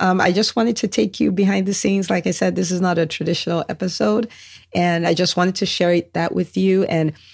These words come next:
if this resonated with you in any way, I just want you to take a screenshot and I want you to,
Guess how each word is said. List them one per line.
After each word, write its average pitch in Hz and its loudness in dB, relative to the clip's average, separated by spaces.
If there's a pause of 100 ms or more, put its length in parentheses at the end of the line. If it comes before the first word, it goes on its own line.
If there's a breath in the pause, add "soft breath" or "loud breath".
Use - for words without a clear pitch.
(280 loud breath)
if 175 2
this 175 0
resonated 190 2
with 185 0
you 185 4
in 175 2
any 185 4
way, 180 4
I 165 2
just 160 -4
want 165 -2
you 165 -2
to 165 -2
take 156 -4
a 160 0
screenshot 170 -2
and 156 0 (340 loud breath)
I 151 2
want 156 2
you 147 -2
to, 147 0